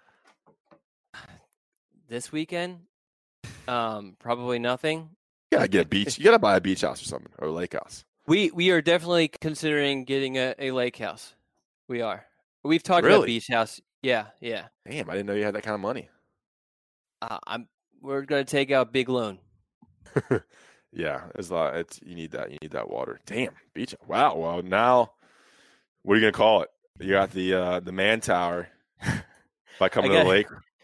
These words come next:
Speaker 2: Man
Speaker 1: I
Speaker 2: water?
Speaker 1: <laughs> Yeah, man, man water. This is, this is starting to really kind of veer into, uh, bad territory.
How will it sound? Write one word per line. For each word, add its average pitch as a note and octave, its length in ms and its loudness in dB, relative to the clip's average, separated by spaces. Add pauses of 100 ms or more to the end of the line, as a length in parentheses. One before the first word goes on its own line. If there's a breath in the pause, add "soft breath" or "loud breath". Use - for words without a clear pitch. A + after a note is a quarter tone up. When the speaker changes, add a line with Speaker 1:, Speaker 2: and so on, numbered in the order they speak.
(180)
Speaker 2:
Man A2 220 6
Speaker 1:
I A#2 60 2
Speaker 2:
water? B2+ 400 8
Speaker 1:
<laughs> - 40 -20 (500)
Yeah, - 320 0
man, - 920 -6
man D3 400 0
water. C#3 440 -4 (680 loud breath)
This D3 200 2
is, C#3+ 280 -2 (360 soft breath)
this D#3 220 2
is E3 140 0
starting C#3 440 0
to C3+ 140 -6
really C3 360 0
kind B2+ 220 -2
of A2 100 -4
veer B2+ 260 -2
into, A#2 580 -4
uh, G#2+ 280 -6 (1000)
bad A#2 240 2
territory. G#2+ 560 -6